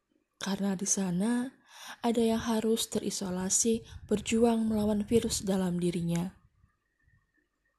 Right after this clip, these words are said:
Jadi, sister, you're not alone. Karena semua orang pun kesusahan dengan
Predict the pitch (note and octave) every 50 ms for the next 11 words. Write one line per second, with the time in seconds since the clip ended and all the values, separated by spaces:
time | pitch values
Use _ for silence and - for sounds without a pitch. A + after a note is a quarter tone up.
0 | _ _ _ _ _ _ _ _ _ _ _ _ - - A3+ G#3 F#3+ G3 G3 G3+
1 | - - G3+ - - - A#3 A3+ A3+ A3+ A#3+ - - _ _ _ _ _ _ _
2 | _ _ _ _ _ _ _ _ _ _ - A#3+ A3+ A#3 A#3+ A#3 A3+ A3 G#3+ G3+
3 | G3 G3 G#3 G#3 G#3+ A3 A3 - - - G#3+ G3 G3 G3 G3 G3+ G3+ G#3 G3+ G3
4 | F3+ F3+ F3+ F#3+ - _ _ _ _ _ _ _ _ _ _ _ _ _ _ _
5 | _ _ _ _ _ _ _ _ _ _ _ _ _ _ _ _ _ _ _ -
6 | A3 G#3+ A3 G#3+ G#3 - A3+ A3+ A3+ - - A3+ A#3 A#3+ A#3+ A#3 - - D#4 E4+
7 | F#4+ F#4+ - - B3+ - - G#3+ - - A3 G#3+ A#3+ B3 A3+ G#3+ G#3 G3+ F#3+ G3
8 | F#3 G3